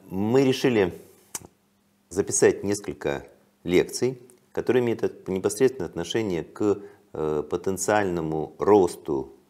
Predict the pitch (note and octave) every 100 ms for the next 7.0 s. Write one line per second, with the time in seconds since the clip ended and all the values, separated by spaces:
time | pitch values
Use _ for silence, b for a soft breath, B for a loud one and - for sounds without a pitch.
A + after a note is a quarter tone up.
0 | _ - D#2+ - G2 D#2+ F#2+ F2 - D2+
1 | - D#2+ D#2 D2 D2 C3 _ b b b
2 | b b b - D2 C#2 E2+ G2+ G2+ C3
3 | B2 - A#2+ C3 - G2 F#2 F2 F#2 F2+
4 | F#2 G#2+ - D#2+ D#2+ D#2+ F2+ G2+ E2+ E2+
5 | - E2+ - F2+ D#2+ D2+ D#2+ D2+ F#2 F2+
6 | E2 D2 D#2+ D#2+ C#2+ C#2+ D2 - G#2